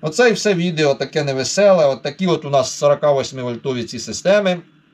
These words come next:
Зовсім такі вони неекономні, от, з низьким К К Д. Ну, я вважаю, що це низький К К Д.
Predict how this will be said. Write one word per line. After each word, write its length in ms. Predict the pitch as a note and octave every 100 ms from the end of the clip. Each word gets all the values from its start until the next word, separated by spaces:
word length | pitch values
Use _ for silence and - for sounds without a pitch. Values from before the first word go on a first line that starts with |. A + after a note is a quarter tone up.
| _ _ _ - A#2
Зовсім 500 | A2 D3+ C3+ A#2 A2
такі 240 | A2 A#2+
вони 320 | A2+ G#2+ G#2 F#2 - _ _ _ _ _ _ -
неекономні, 1040 | A#2 C#3 D#3 - C#3 D#3 G3+ F#3 E3 D#3 D3+ _ -
от, 500 | B2+ B2+ A#2+ F#2+ F#2
з 60 |
низьким 420 | A#2 A2+ - A#2
К 100 | G2
К 120 | G2+ A2
Д. 300 | D3 G3 F#3 -
Ну, 60 | A#3+
я 120 | B3+
вважаю, 340 | D3 C3+ E3
що 80 | C3+
це 80 | C#3+
низький 340 | C3+ - B2+
К 100 | -
К 120 | F#2 F2+
Д. 180 | E2